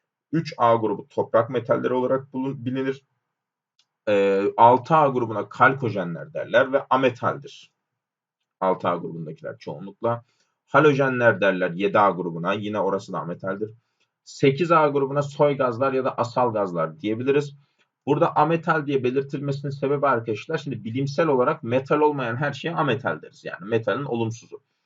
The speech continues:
Ama biz tabii bunun özelinde sekiz A grubuna ne diyoruz? Soy gaz diyoruz. Bunu soy gaz olarak biliyoruz yani daha çok. B grubuna ise geçiş metalleri diyoruz. B grubunun hepsi metaldir. Peki metallerin özellikleri nelerdir? Metaller bir kere parlaktır.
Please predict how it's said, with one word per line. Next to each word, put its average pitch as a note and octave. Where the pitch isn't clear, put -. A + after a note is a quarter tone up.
Ama D#3+
biz D3
tabii D3+
bunun C#3+
özelinde C3
sekiz C3
A A2
grubuna G#2
ne A2
diyoruz? D#3+
Soy B2
gaz -
diyoruz. -
Bunu A2
soy C#3+
gaz G2+
olarak -
biliyoruz A#1
yani G1+
daha -
çok. -
B E3
grubuna A#2+
ise A2+
geçiş D#3
metalleri G2+
diyoruz. B2
B A#2+
grubunun F#2+
hepsi A2+
metaldir. -
Peki C#3
metallerin D#3+
özellikleri C3+
nelerdir? F2
Metaller F3+
bir A#2
kere F3
parlaktır. -